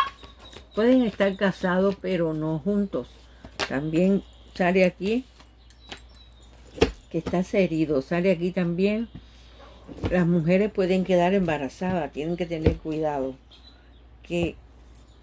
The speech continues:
están en edad fértil, pueden quedar embarazadas. También dice, Tauro, que te,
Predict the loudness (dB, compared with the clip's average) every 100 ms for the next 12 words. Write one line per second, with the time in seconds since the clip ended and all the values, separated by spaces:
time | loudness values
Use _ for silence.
0 | -20 -20 -20 -12 -4 -4 0 2 2 0
1 | -4 -4 0 2 2 0 2 2 2 -4
2 | -6 -8 -12 -20 -8 -4 -4 -2 -4 -4
3 | -4 -2 -4 -2 -2 -2 -6 -14 -16 -8
4 | -8 -8 -2 0 2 4 4 2 0 0
5 | 0 0 -2 0 2 0 0 -6 -6 -6
6 | -4 -4